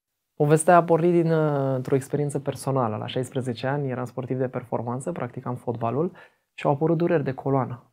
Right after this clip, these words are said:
dureri importante și am avut nevoie de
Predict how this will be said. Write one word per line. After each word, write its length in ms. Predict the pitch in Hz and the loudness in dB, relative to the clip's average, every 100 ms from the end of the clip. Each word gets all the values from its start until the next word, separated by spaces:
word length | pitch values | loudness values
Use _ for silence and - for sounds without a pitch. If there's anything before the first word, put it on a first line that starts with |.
| _ _ | _ _
dureri 320 | - 120 127 135 | -12 -4 -2 -2
importante 760 | 123 131 120 131 113 110 135 | -2 -4 -2 -2 0 0 -2
și 240 | 156 - | -2 -2
am 160 | 143 143 | 0 0
avut 320 | 135 160 175 - | 0 -2 -4 -2
nevoie 500 | 139 127 127 156 175 | 0 0 2 2 2
de 480 | 139 156 170 170 | 2 2 0 -4